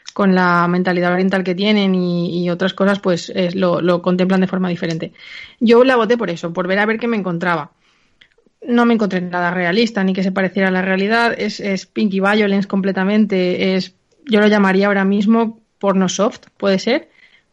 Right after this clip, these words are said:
pero, pero aut-, con una comedia, autocomedia autopretendida y una violencia que es una mamarrachada, pero todo muy pretendido,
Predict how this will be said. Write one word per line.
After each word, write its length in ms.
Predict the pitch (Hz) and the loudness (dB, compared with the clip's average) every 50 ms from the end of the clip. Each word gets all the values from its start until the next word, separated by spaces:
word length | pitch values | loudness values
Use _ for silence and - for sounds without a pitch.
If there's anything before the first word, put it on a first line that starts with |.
| _ | _
pero, 460 | - 233 214 214 208 208 196 202 190 196 | 0 2 4 4 4 4 2 2 0 -2
pero 240 | 214 208 208 202 - | -2 0 0 2 2
aut-, 320 | 202 202 202 196 - - | 0 0 -2 -4 -10 -6
con 180 | - 220 208 214 | -2 2 2 4
una 420 | 214 226 233 240 240 240 240 226 | 4 6 6 4 4 4 2 0
comedia, 580 | 233 220 208 214 214 214 208 214 202 196 190 185 | 0 0 0 2 2 0 2 2 2 2 2 2
autocomedia 480 | 202 202 190 202 196 202 202 202 208 | 0 -2 -2 -4 -4 -2 -2 -2 -2
autopretendida 1120 | 202 190 202 196 196 196 185 196 185 185 180 185 208 214 202 202 196 190 190 185 185 185 - | -2 -2 -4 -4 -2 -2 -2 -2 0 0 0 2 2 0 2 2 2 2 2 2 2 0 0
y 400 | - 202 196 190 185 185 185 185 | -2 -2 -2 0 0 2 2 2
una 180 | 185 196 196 190 | 4 4 4 4
violencia 520 | 190 190 190 185 190 190 202 196 - 202 | 6 4 4 4 4 2 2 2 0 -2
que 80 | 196 208 | 0 2
es 40 | 196 | 2
una 120 | 208 202 | 2 4
mamarrachada, 720 | 190 190 190 185 185 190 185 175 180 - 185 190 190 190 190 | 4 4 4 2 2 0 -2 -4 -2 -2 0 0 0 0 0
pero 200 | 190 185 185 185 | -2 -4 -4 -2
todo 260 | - 196 190 190 185 | 0 0 2 2 2
muy 180 | 190 196 202 | 2 2 2
pretendido, 680 | 190 202 190 180 185 180 175 180 180 185 208 226 254 | 2 0 -2 -2 -2 -2 -2 0 0 0 0 -2 -2